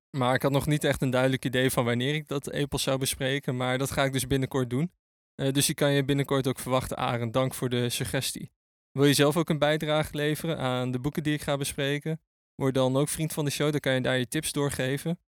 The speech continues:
Dat vind ik heel leuk om te zien. En, eh, dan, eh, hopelijk bespreek ik jouw tip dan ook. En ik heb afgelopen week ook een bonusaflevering geüpload. Dat ging over vijf boekentips van mij voor boeken over de tweehonderd pagina's. Dus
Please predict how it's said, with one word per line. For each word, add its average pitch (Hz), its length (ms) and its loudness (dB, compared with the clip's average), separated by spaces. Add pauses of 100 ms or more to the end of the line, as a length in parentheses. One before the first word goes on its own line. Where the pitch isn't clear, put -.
Dat 131 140 -4
vind 139 120 0
ik 123 60 -2
heel 127 160 2
leuk 131 240 2
om 135 80 -4
te - 80 -6
zien. 151 300 -2
En, 123 280 -2
eh, 117 200 0 (600)
dan, 127 260 2
eh, 120 140 4
hopelijk 135 340 4
bespreek 131 360 0
ik 127 80 -10
jouw 131 160 2
tip 127 220 0
dan 120 180 0
ook. 147 280 0
En 139 220 2
ik 139 80 0
heb 147 140 0
afgelopen 139 420 0
week 131 180 2
ook 135 100 0
een 131 80 0
bonusaflevering 147 880 0
geüpload. 139 540 -2
Dat 135 140 -2
ging 143 140 2
over 135 200 2
vijf 135 220 2
boekentips 143 380 0
van 139 100 -2
mij 139 160 2
voor 143 120 -6
boeken 147 240 0
over 131 200 0
de 123 80 -4
tweehonderd 131 420 0
pagina's. 151 580 0
Dus - 440 -4